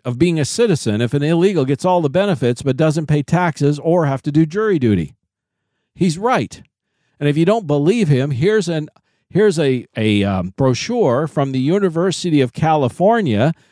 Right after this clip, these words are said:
pointing out that they, they call it undocumented students. They're illegal immigrants.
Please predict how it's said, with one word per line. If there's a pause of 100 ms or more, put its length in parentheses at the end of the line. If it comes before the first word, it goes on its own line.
(300)
pointing
out
that (420)
they,
they
call
it
undocumented
students.
They're
illegal
immigrants.